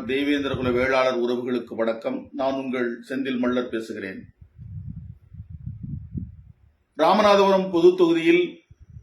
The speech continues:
சுயேட்சை வேட்பாளராக சைக்கிள் பம்ப் சின்னத்திலே நான் போட்டியிடுகிறேன். திடுமென இந்த களத்திற்கு நான் வரவில்லை. இருபது ஆண்டு கால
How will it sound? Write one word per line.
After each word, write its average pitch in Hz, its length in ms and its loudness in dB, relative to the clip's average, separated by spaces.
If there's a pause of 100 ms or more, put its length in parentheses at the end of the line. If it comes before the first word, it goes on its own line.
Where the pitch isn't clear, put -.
(240)
சுயேட்சை 175 400 4
வேட்பாளராக 147 600 4 (1700)
சைக்கிள் 196 520 2
பம்ப் 147 320 0
சின்னத்திலே 151 440 2
நான் 131 280 2 (400)
போட்டியிடுகிறேன். 120 720 -2 (2500)
திடுமென 220 380 4 (180)
இந்த 190 220 2 (400)
களத்திற்கு 170 500 2
நான் 151 300 4 (920)
வரவில்லை. 135 560 0 (1500)
இருபது 196 360 4
ஆண்டு 202 200 6
கால 165 220 4